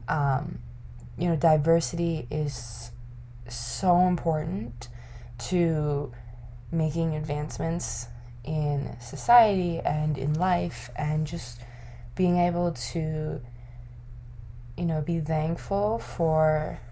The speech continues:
someone else who, n-, like, can approach something in a way that you never thought of. It might be more efficient, or it might be,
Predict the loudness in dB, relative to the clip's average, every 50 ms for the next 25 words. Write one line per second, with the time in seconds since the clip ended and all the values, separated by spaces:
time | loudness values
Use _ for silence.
0 | -14 -14 -14 -14 -14 -14 -12 -10 -4 0 2 4 4 4 4 4 4 4 4 2
1 | 0 -2 -6 -6 -2 0 0 2 2 0 0 -2 -4 -8 -14 -14 -14 -14 -14 -12
2 | -12 -14 -14 -12 -12 -12 -12 -10 -8 -6 -2 0 2 2 0 0 -6 -8 -4 -2
3 | -2 -2 -2 -2 -4 -6 -6 -6 -8 -6 -6 -6 -4 -4 -2 0 0 0 0 0
4 | 0 0 2 2 2 2 2 2 2 2 2 0 0 0 2 4 6 6 6 6
5 | 4 2 -2 -4 -4 -4 -4 -2 -2 -2 0 0 0 0 -2 -4 -6 -10 -10 -10
6 | -10 -10 -10 -6 -2 0 0 2 2 2 0 0 0 0 2 2 2 2 2 2
7 | 0 -2 -4 -6 -6 -4 -4 -4 -4 -4 -4 -4 -4 -4 -6 -4 -4 -4 -2 -2
8 | -2 -4 -4 -8 -12 -12 -12 -12 -12 -12 -14 -12 -8 -6 -4 -2 -2 -2 -2 -4
9 | -4 -8 -10 -10 -8 -4 -2 0 0 0 0 0 -2 -4